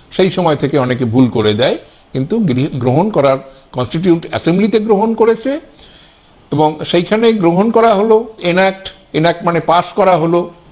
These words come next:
সংবিধান সবাই গ্রহণ করলো এবং সেটা সংবিধান সভাপতিদের সিগনেচারের মাধ্যমে সেটা পাস করা হলো, and give to ourselves this constitution, অর্থাৎ আমরা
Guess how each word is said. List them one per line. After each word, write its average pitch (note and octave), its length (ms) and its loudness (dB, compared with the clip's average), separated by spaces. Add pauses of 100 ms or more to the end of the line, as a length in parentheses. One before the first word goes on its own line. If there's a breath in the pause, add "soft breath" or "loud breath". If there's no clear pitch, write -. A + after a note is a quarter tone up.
(120)
সংবিধান E3 420 2
সবাই E3+ 300 0
গ্রহণ D#3+ 380 0
করলো G#3 360 0
এবং D#3+ 300 0
সেটা D3+ 200 -2
সংবিধান D3 460 0
সভাপতিদের C#3+ 600 0
সিগনেচারের C#3 580 -2
মাধ্যমে B2+ 440 -2
সেটা D#3 340 -2 (440 soft breath)
পাস D#3 180 0 (100)
করা G#3 220 2
হলো, A3+ 380 0 (300 loud breath)
and D#3+ 460 -2
give D#3+ 220 2 (120)
to D#3 100 4
ourselves D3+ 680 2
this C3+ 140 2 (120)
constitution, G#2+ 720 -4 (460 soft breath)
অর্থাৎ E3+ 400 0
আমরা D3 500 0